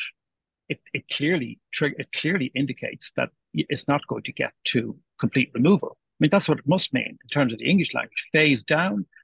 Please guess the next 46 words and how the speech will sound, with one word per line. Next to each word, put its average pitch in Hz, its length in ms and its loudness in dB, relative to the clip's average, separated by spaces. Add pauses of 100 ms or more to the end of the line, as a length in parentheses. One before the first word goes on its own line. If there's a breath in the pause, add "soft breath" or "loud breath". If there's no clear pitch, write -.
as 156 120 -4
distinct - 340 -10
from 143 120 -8
phase 135 340 -4
out, 139 180 2 (560)
must - 240 -2
mean 131 220 4
it's 127 100 -10
not 196 160 0
gonna 139 140 0
be 107 100 -8
phased - 340 -10
out, - 180 -6 (200)
<laughs> - 580 -12
uh, 127 520 2 (240)
perhaps 151 260 0
ever. 143 320 -4 (560)
Um, 135 800 -6 (140)
i-, - 40 -10
i-, 151 320 -10
that 160 220 -4
phrase. 123 360 -4
So 156 140 -4
that's 151 220 -6
a 156 60 -6
very 139 360 -4
unfortunate 123 640 -8
phrase. 127 460 -2 (120)
I 131 100 -2 (100)
just - 160 0
say 135 180 -2
that 123 160 0
from 127 60 -6
the 113 60 -4
point 127 200 0
of 113 60 -6
view, 120 360 0
from, - 180 -8
from 117 200 -4
just 139 180 -2
my 131 120 2
own 135 160 4
sense 147 280 2
of 135 100 0
it. 117 140 -4
<laughs> - 60 -20